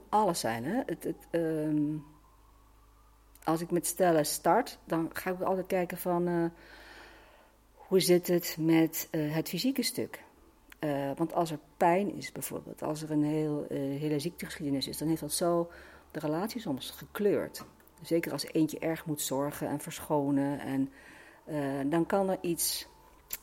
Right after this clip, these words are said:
eh, in de relatie ontstaan waardoor er een verpleger of verpleegster wordt. En dat doet ook iets aan de relatie. Hoe liefdevol het ook is,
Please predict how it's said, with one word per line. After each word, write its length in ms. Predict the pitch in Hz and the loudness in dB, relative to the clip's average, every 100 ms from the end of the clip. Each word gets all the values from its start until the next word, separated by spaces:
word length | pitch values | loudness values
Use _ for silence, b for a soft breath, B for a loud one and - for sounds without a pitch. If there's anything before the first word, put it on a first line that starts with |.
| - | -12
eh, 460 | 160 151 147 139 147 - | -10 -8 -8 -8 -8 -2
in 160 | 170 | 2
de 60 | 165 | 2
relatie 320 | 147 160 170 | 2 0 -2
ontstaan 340 | 147 - 156 151 | -6 -2 0 2
waardoor 240 | 151 147 | 2 2
er 160 | 151 - | 0 0
een 200 | 156 147 | 0 0
verpleger 520 | - 165 175 - 185 | -4 0 0 0 -10
of 60 | |
verpleegster 460 | 165 165 180 - 196 | -8 -4 -2 -4 -8
wordt. 240 | 196 240 - - - - - - - - - | -6 -6 -10 -20 -20 -20 -20 -20 -20 -20 -8
En 80 | 156 | -2
dat 160 | 147 - | 0 2
doet 220 | 208 - | 2 4
ook 160 | 170 | 4
iets 340 | - 180 - - | 2 -4 -4 0
aan 200 | 156 156 | 4 6
de 80 | 147 | 6
relatie. 560 | 139 170 220 - 113 B B B | 4 2 0 -6 -10 B B B
Hoe 200 | - 170 | 2 4
liefdevol 480 | 180 185 175 - 165 143 | 4 2 -4 0 0 0
het 140 | - | -4
ook 140 | 139 - | -6 0
is, 460 | 160 165 - - | 0 2 -2 -8